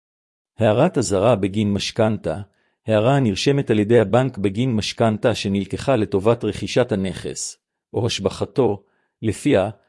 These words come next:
מתחייב נוטל המשכנתה שלא להעביר זכויותיו בנכס, עד תשלום מלוא המשכנתה, ובכל מקרה, יפרע את המשכנתה תחילה. הערת אזהרה בגין עיקול,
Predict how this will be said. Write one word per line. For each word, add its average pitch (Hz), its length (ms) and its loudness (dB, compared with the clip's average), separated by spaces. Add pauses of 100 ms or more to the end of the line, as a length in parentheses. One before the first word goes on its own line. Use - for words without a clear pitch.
(260)
מתחייב 123 500 2
נוטל 117 320 2
המשכנתה 117 680 0
שלא 120 360 2
להעביר 107 380 2
זכויותיו 107 640 0
בנכס, - 720 -4 (340)
עד 135 180 -2
תשלום 139 480 -2
מלוא 135 320 2
המשכנתה, 123 720 0
ובכל 113 400 0
מקרה, 110 440 0 (420)
יפרע 135 360 0
את 131 100 -4
המשכנתה 113 600 0
תחילה. 76 460 -8 (1120)
הערת 110 420 2
אזהרה 107 380 2
בגין 101 360 -2
עיקול, 95 480 -4